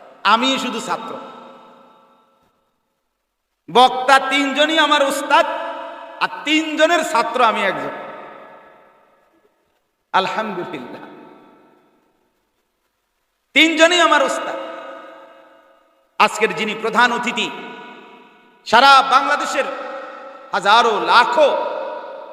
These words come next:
মাদ্রাসা ওলামায়ে কেরামের অভিভাবক,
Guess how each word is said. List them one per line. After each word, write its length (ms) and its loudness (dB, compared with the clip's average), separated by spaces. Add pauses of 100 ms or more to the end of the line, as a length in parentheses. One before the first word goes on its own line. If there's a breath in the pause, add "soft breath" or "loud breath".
মাদ্রাসা 500 4 (580)
ওলামায়ে 500 6
কেরামের 420 0
অভিভাবক, 460 0